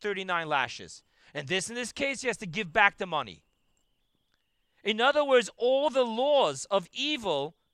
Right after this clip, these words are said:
is laws of Torah. When you're gonna learn the law of what happens when A murders B, and you're gonna learn the entire Gemara, he said this, but he's lying and this and that, you make a bracha. You make a holy blessing.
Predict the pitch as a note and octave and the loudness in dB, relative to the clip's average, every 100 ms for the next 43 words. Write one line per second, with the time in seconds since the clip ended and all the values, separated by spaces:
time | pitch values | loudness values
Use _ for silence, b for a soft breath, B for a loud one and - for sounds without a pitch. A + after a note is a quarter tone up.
0 | _ _ _ _ _ _ G#3 G3 G#3 A#3 | _ _ _ _ _ _ -4 -2 -2 4
1 | B3+ B3+ A#3 - C4+ D4 A3 G#2 _ _ | 4 4 -2 0 0 2 0 -4 _ _
2 | _ _ _ _ _ _ _ _ F3+ G#3 | _ _ _ _ _ _ _ _ -6 -4
3 | C#4 D4+ D4 B3+ B3+ A3 G3 G3 G#3+ F#3 | -4 -2 -2 -2 -2 -2 -2 2 4 4
4 | F3+ E3 E3+ A3 G#3 G#3+ G#3 F#3 D#3+ F3+ | 2 -2 0 0 2 0 -2 -6 -10 -8
5 | F3+ F#3 F3 F3 E3 D3 A2 B2 F2 _ | -6 -6 -8 -8 -8 -10 -12 -14 -14 _
6 | _ _ _ _ _ _ _ D3+ F3 G3+ | _ _ _ _ _ _ _ -8 -4 -4
7 | G3+ A3 A#3+ A3+ F#3+ A3 G#3+ A3 F#3+ G3+ | -4 -6 -6 -6 -8 -6 -4 -4 -4 0
8 | G3 D#3 A2+ B - G3+ F#3 G3+ D#3 A3 | 2 2 -2 B -12 -10 -6 -8 -6 -4
9 | G3+ - D3+ D3 C3+ A3+ B3 A3+ F3 D3+ | -6 -4 -8 -6 -4 0 0 0 -4 -10
10 | E3+ A#3 - E3 A3 F#3 - _ _ _ | -8 -10 -10 -8 -2 -2 -4 _ _ _
11 | D#3+ G3 A3 A3+ G3+ A#3 C4+ C3+ A2 _ | -10 -8 -6 -8 -6 -6 -6 -10 -14 _
12 | _ _ C#3+ F#3 G#3 G#3 F#3+ A3 A3 G3+ | _ _ -8 -6 -4 -2 -2 -2 -4 -4
13 | B3 - C3 F#2 | -4 -4 -12 -18